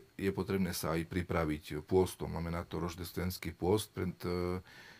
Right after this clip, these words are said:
Christovým narodením, e, ktorý ale musí byť, e, duchovno-telesný. Nemôže byť iba duchovný alebo iba telesný. Musí byť jeden aj druhý a vtedy je šanca, že, e, človek sa takto harmonicky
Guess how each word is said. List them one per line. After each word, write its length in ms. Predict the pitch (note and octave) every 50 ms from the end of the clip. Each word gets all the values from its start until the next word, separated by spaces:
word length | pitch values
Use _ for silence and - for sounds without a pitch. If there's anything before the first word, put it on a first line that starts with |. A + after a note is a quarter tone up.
| - - _ _ _ _ - - _ _ _ -
Christovým 680 | F2+ F#2 - G2 F#2 F#2+ - - F#2 F#2 F#2 F#2 F#2 F#2
narodením, 680 | F#2 F#2+ G2 F#2+ F#2 G2 G2 G2 G#2 G#2+ A2 A2+ A2
e, 40 | A2 G#2+ - - F#2 F2+ E2+ F2 F2 F2 E2+ E2+ E2+ E2+ E2 E2 E2+ E2+ - _ -
ktorý 300 | - - A2 A2+ G#2+ E2+
ale 160 | G2+ G#2 G#2 G#2+
musí 320 | A#2 B2 - - F2+ F2+
byť, 180 | F#2 G2 G2 - F#2
e, 40 | - - F#2 E2 - - - - - - -
duchovno-telesný. 1160 | - - F#2 F2+ F#2+ G#2+ G2+ - A2+ A2 G2+ F#2+ F2+ - F#2+ F2+ E2+ E2 D#2+ - - C2 B1 - - _ _ -
Nemôže 560 | - B1+ C2+ E2 G2+ G#2+ G#2+ G2+ F#2+ E2+ F2+
byť 160 | D#2+ E2 D#2+
iba 240 | - G2 F#2+ F2+ E2+
duchovný 400 | E2 E2+ - - F2+ F2+ F#2 F2 - -
alebo 240 | F2+ F2 E2+ E2 -
iba 200 | - F2 D#2 D#2+
telesný. 480 | E2 - D#2+ D#2 D#2+ - - - - E2
Musí 240 | F#2 F#2+ F#2 - -
byť 80 | F2
jeden 160 | F#2 F#2 F2+ E2+
aj 160 | E2 E2+ F2
druhý 240 | F#2 A2 A#2+ A#2+ A2
a 80 | G2
vtedy 320 | F#2+ - B2 A#2 G#2+ F#2 F2+
je 60 | F#2
šanca, 400 | - - F#2 F#2+ G2 - - E2
že, 160 | E2 F2 E2 D#2+
e, 40 | - - - - - - - - - - - - - E2+ E2
človek 360 | - - F2+ F2 E2+ E2+ D#2+
sa 320 | - - E2 D#2+ D2+ -
takto 320 | - E2+ D#2+ - - D#2+ F2
harmonicky 880 | F2 F2 F2+ F2+ F2+ F#2 F#2 F2 - - - D#2 D#2+ D#2+ D#2 D#2 D2+